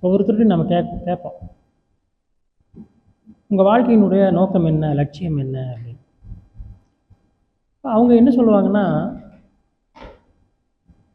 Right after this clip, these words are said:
"வாழ்க்கையில எதையாவது ஒண்ணு சாதிக்கணுங்க, அதுதான் என்னுடைய வாழ்க்கையினுடைய லட்சியம்." இவன் மட்டும்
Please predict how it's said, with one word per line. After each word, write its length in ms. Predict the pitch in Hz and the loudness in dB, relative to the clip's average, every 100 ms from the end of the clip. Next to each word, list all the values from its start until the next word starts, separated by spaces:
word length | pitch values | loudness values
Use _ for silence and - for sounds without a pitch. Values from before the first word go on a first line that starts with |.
| _ - | _ -8
"வாழ்க்கையில 540 | 180 339 - 285 277 | -2 0 0 2 4
எதையாவது 440 | 226 202 247 294 233 | 6 4 4 4 2
ஒண்ணு 180 | 165 165 | 2 0
சாதிக்கணுங்க, 540 | 190 196 160 139 123 110 - - _ | 0 -2 -2 -4 -4 -10 -18 -20 _
அதுதான் 380 | 151 156 196 247 | -8 -2 0 0
என்னுடைய 360 | 180 151 139 139 | 0 0 0 -2
வாழ்க்கையினுடைய 560 | 156 156 139 131 127 | -2 -2 -4 -4 -6
லட்சியம்." 400 | 123 127 - 135 - - _ _ _ _ - _ _ _ - - - _ _ _ _ _ _ _ _ _ _ _ _ _ _ _ _ - | -6 -10 -8 -10 -10 -20 _ _ _ _ -20 _ _ _ -20 -20 -20 _ _ _ _ _ _ _ _ _ _ _ _ _ _ _ _ -2
இவன் 220 | 247 320 | 2 6
மட்டும் 360 | 302 - 330 | 6 4 4